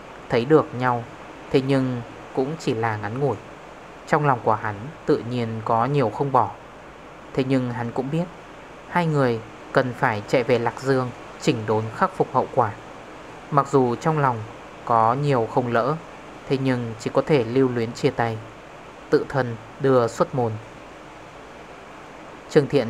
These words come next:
cùng Trương Mặc lần này cũng không có điều khiển Bạch Hạc, mà là cưỡi lấy hai con chiến mã. Trường Sinh không rõ ràng cho lắm, thuận miệng hỏi lại:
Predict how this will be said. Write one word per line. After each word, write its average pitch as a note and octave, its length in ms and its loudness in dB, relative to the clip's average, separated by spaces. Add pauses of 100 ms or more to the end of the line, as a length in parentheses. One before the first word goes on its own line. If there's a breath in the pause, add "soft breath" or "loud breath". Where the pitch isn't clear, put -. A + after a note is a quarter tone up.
(100)
cùng B2 180 -2
Trương C#3 180 0
Mặc C3 180 0
lần A2+ 160 0
này G#2+ 360 -4
cũng C#3+ 240 -4
không D#3 180 2
có B2+ 180 4
điều C#3+ 180 4
khiển A#2 280 0
Bạch G2+ 140 -10
Hạc, A2 200 -4 (640)
mà B2 100 2
là A#2 220 2
cưỡi D3+ 240 2
lấy C3 280 2
hai D3 220 -2
con B2 220 2
chiến A2 240 -6
mã. C3 200 -2 (800)
Trường C3+ 200 6
Sinh D#3+ 300 2
không D3+ 200 0
rõ D3 120 4
ràng B2+ 240 0
cho C3 120 -2
lắm, G#2+ 180 -2 (500)
thuận C3 160 4
miệng A#2 140 -2
hỏi A2+ 180 -2
lại: G2+ 200 -4